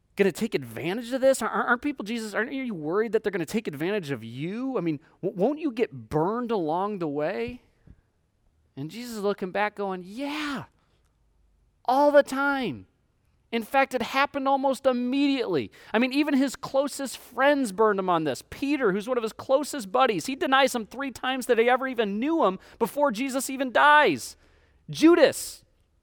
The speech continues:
we've all heard of Judas. In fact, Judas has literally become a verb for what it means to take advantage of someone's trustworthiness in you and stab him in the back.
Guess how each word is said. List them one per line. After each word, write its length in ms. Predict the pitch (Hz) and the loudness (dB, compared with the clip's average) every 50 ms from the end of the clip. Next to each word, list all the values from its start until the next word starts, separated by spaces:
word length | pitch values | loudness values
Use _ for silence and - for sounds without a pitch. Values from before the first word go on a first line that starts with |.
| _ _ - | _ _ 4
we've 100 | 294 302 | 8 10
all 220 | 320 330 339 294 | 12 12 12 12
heard 140 | 302 294 269 | 12 12 8
of 40 | 214 | 4
Judas. 400 | 175 175 214 185 151 139 - 196 | 0 -2 0 2 2 0 0 -4
In 60 | 208 | 0
fact, 240 | - 277 285 226 160 | 2 2 2 2 2
Judas 340 | 160 247 330 403 403 - | 0 2 4 4 4 2
has 160 | - 320 233 208 | 0 -2 -2 0
literally 300 | 254 285 285 277 269 220 | 2 2 2 2 2 0
become 280 | - - - 254 240 | -2 -2 0 4 6
a 80 | 220 180 | 6 6
verb 400 | 156 151 190 247 269 262 233 - | 6 6 8 8 10 8 8 6
for 140 | - 226 220 | 2 0 6
what 160 | 220 277 285 | 8 8 8
it 120 | 262 220 214 | 8 6 4
means 460 | 214 226 277 320 370 370 349 269 - | 2 0 0 0 0 0 0 -2 -2
to 100 | - 226 | -6 -2
take 240 | - 214 226 220 214 | 0 2 2 2 2
advantage 360 | 180 165 202 202 196 185 160 170 | 0 0 2 2 2 0 -2 -4
of 60 | 160 | -2
someone's 340 | - 226 214 208 196 170 - | -2 0 0 0 -2 -4 -4
trustworthiness 680 | - 233 220 214 - 214 202 202 196 196 202 214 - | -2 -2 -2 -2 -2 -2 -2 0 0 -2 -2 -4 -4
in 80 | - 214 | -6 -8
you 140 | 220 240 240 | -8 -6 -6
and 100 | 208 202 | -6 -6
stab 360 | - - - 269 262 269 277 | -6 0 4 4 4 6 4
him 100 | 269 254 | 0 -2
in 80 | 262 | -2
the 80 | 254 269 | -2 0
back. 520 | 226 269 285 294 285 254 - - - - | 2 4 4 6 6 4 4 0 -6 -18